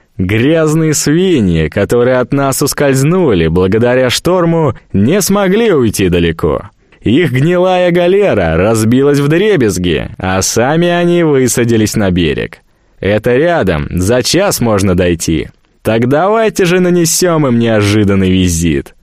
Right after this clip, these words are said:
Ответ был не менее пафосным. Все до единого, даже слуга капитана, выхватили из ножен длинные узкие мечи, выгнутые непривычно, в обратную сторону. Вскинув оружие в вычурном салюте,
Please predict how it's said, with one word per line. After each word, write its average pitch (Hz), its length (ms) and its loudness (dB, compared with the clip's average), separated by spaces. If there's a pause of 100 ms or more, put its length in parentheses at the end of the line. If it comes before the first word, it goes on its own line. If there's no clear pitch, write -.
(420)
Ответ 95 540 0
был 139 220 0
не 156 140 2
менее 101 380 0
пафосным. - 600 -6 (440)
Все - 320 -2
до 143 120 2
единого, 123 600 0
даже 95 380 0
слуга 110 400 0
капитана, 127 640 -2
выхватили 98 600 0
из 101 100 2
ножен 110 380 0
длинные 147 560 2
узкие 117 460 0
мечи, 139 500 0 (340)
выгнутые 107 600 0
непривычно, 127 840 -2
в 85 80 -2
обратную 113 480 0
сторону. 80 540 -2 (640)
Вскинув 101 540 -4
оружие 101 400 2
в 95 80 0
вычурном 98 480 0
салюте, 135 580 0